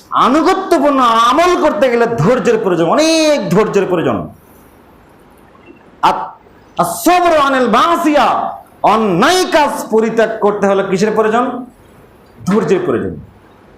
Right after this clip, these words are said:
মোবাইল দেখছেন, টানছেন, টান-, টানতে টানতে এমন একটা জিনিস বের হলো, এখানে ধৈর্য প্রয়োজন, টিকতে পারবেন না। এ-, এখানে ধৈর্য, এখানে পরীক্ষা। ধৈর্য মানে কি? পরীক্ষা। এ-,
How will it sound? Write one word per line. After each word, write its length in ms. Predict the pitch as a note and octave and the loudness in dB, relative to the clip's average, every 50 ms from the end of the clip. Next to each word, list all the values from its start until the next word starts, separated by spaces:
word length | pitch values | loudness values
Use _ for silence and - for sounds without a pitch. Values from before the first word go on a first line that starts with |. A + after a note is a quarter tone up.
| - - _ - - _ _ - _ _ - - - - - - _ - - _ - - | -20 -20 _ -20 -20 _ _ -20 _ _ -20 -20 -20 -20 -20 -20 _ -20 -20 _ -6 -2
মোবাইল 380 | G3 A3+ B3 A#3 A#3 A#3 A#3 | 0 0 2 2 2 2 0
দেখছেন, 480 | A3+ F#3+ A3 G#3+ G#3+ - - F#3 D#3+ D3 B2+ - | 0 0 -2 -2 -2 -2 -2 -2 -2 -2 0 0
টানছেন, 420 | A3 A3 A3 G3+ F3 F#3 D#3+ C#3+ | 0 0 0 0 0 0 -2 0
টান-, 220 | D3 G3 F#3 F3+ - - - - | 0 -2 -2 -2 -4 -8 -4 -2
টানতে 460 | A#3 B3 D#4+ D#4+ D#4 D#4 A#3+ - D4 | 0 0 2 2 0 0 0 0 0
টানতে 360 | D4 C#4 C4 B3+ A#3+ G#3 B3+ | 0 0 0 0 0 0 0
এমন 320 | A3+ G3 G#3 A#3 C4+ C#4+ D4 | 0 0 0 0 0 0 0
একটা 320 | D4 C#4 C#4+ - C4+ C4 | 0 -2 0 0 0 0
জিনিস 360 | A3+ G#3 A#3 A#3 G#3+ F3 - | 0 -2 -2 -2 -2 -4 0
বের 160 | - A#3+ D4+ C#4+ | 0 0 2 2
হলো, 520 | A#3+ A#3+ A3+ G3 E3+ C#3 A#2 A2+ G#2+ - - - - - - - - - - - - - - | 2 2 2 2 0 0 -2 -4 -8 -10 -14 -16 -20 -20 -20 -20 -20 -20 -20 -20 -8 -2 -2
এখানে 240 | F#3+ F#3+ G3 F#3+ F3+ D#3+ | 0 2 0 0 0 0
ধৈর্য 260 | D3 D#3+ F3 E3+ D3 E3+ D#3+ | 0 0 0 0 0 -2 -2
প্রয়োজন, 300 | C#3+ C3+ B2 A#2 A2+ G#2 G2+ - - - _ _ | 0 -2 -2 -2 -2 -4 -4 -8 -12 -18 _ _
টিকতে 260 | _ A3+ F3+ - - G#3+ | _ -6 -6 -2 -2 0
পারবেন 240 | F#3+ E3 C#3 B2+ E3+ | 0 0 0 -2 -4
না। 180 | D#3+ D3 C3 - - - - - - - - - - - - - - - - - - - D3 | -4 -6 -6 -10 -12 -18 -20 -20 -20 -20 -20 -20 -20 -20 -20 -20 -20 -20 -20 -20 -12 -4 -2
এ-, 180 | E3+ F#3 E3+ D#3+ G#3 | -2 -2 0 0 0
এখানে 240 | A3 G#3+ A#3+ A#3 A3+ | 0 0 0 0 0
ধৈর্য, 280 | G#3+ D#3+ F#3 F3+ D#3 - A#2+ | 0 0 0 0 -2 -2 -2
এখানে 240 | C3+ D3 G3+ A3 G3+ - | 0 0 0 0 0 0
পরীক্ষা। 360 | E3+ D#3 C3+ - - - - - - - - - - - - - _ _ - | -2 -2 -2 -4 -6 -10 -12 -12 -12 -18 -20 -20 -20 -20 -20 -20 _ _ -2
ধৈর্য 240 | C3+ F3+ G3+ G3+ A#3 | 0 0 2 2 0
মানে 180 | A#3+ B3 B3 A#3+ | 0 0 0 0
কি? 140 | G#3 A3+ E3 - - | 0 0 -2 -2 0
পরীক্ষা। 400 | - G3+ G3+ G#3 - - - B2 F2+ - - - - _ _ _ - - - | 0 0 0 0 -2 -4 -4 -4 -4 -4 -8 -14 -18 _ _ _ -20 -6 -4
এ-, 180 | F3+ G#3 G3 | -2 -2 0